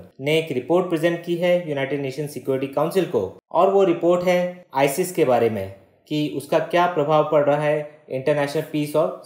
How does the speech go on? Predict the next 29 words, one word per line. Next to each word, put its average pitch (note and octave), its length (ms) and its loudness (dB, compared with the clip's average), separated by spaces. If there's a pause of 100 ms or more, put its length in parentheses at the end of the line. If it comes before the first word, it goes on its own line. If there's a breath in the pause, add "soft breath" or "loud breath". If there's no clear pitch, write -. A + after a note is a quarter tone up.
security C3+ 500 -2
के G3 200 -4 (160)
ऊपर। C3 540 -6 (160)
और C3+ 140 -2
यहाँ E3+ 280 2
हमें F#3+ 160 2
आईसिस E3+ 420 2
का F#3 100 2
फुल E3 180 -4
form F3+ 240 0
पता D#3+ 200 2
होना D#3 240 0
चाहिए, A2+ 460 -2 (140)
जिसका B2 260 -4
मतलब D3 360 2
है F#3+ 340 -2 (180)
Islamic D#3 360 2
State G3 340 0 (320)
in D3+ 140 -2 (100)
Iraq C#3+ 280 6
and - 480 -4
Syria। C3 300 2 (340)
इसे C3+ 220 -2
आइसिल C#3+ 440 0
भी F#3+ 120 0
कहा D#3+ 220 0
जाता D#3 240 2
है D#3 100 2
कभी-कभी C#3+ 540 -4